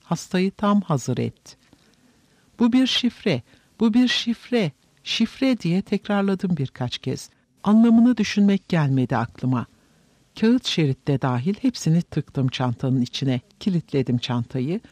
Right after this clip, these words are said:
Mehmet Ali'nin hemen uzanabileceği bir yere, yatağın yanına bıraktım. Silah niçin masanın üzerinde kaldı, bilmiyorum. Tahta iskemleye geçip oturdum. Dimdik oturuyordum. Etraf o kadar sessiz ki,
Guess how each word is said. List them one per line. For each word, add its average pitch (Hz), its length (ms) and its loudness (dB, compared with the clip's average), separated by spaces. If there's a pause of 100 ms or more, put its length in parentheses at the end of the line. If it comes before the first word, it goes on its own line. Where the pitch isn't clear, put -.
(140)
Mehmet 226 340 4
Ali'nin 208 300 4
hemen 208 300 2
uzanabileceği 175 880 0
bir 123 120 0
yere, 127 360 -4 (260)
yatağın 175 340 0
yanına 139 480 0
bıraktım. 135 500 -4 (340)
Silah 220 380 0
niçin 240 300 4
masanın 143 420 2
üzerinde 127 440 -2
kaldı, 123 560 -8 (320)
bilmiyorum. 123 640 0 (1080)
Tahta 247 300 -2
iskemleye 208 600 2
geçip - 420 -4
oturdum. 127 480 -6 (520)
Dimdik 202 360 2
oturuyordum. 131 760 -2 (260)
Etraf 220 440 -2
o 233 60 -2
kadar 156 320 0
sessiz - 540 -6
ki, 120 280 -6